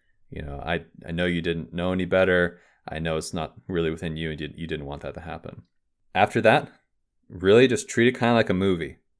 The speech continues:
You're watching a screen. If your mother freaks out, hey, that's a great movie to watch. You're like, "Whew, what's going on here?" You know, if she gets angry,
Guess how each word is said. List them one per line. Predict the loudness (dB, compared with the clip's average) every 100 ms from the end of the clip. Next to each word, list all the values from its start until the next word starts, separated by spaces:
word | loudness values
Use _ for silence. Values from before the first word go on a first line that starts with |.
| _
You're | -8
watching | -2 -2 -2 -4
a |
screen. | -4 0 2 4 4 0 -10 _ _ _ _ _ _
If | -12
your | -8
mother | -2 0 0
freaks | 2 0 2 2
out, | 4 4 0 _ _ _ _ _
hey, | 0 2 2 -2 _ -10
that's | -6
a | 0
great | 2 2
movie | 2 -2 -2
to | -2
watch. | -2 -4 -8
You're | -6
like, | -6 -8 -16 _
"Whew, | 0 0 0 -10 -12 -14 _ _ _
what's | -14
going | -6 -2
on | 0
here?" | 4 4 4 -6 _ _ _ _ _ _ _ -14
You | -8
know, | -2 -2
if | -2
she | -2 2 4 2
gets | 2 2
angry, | 4 4 2 -2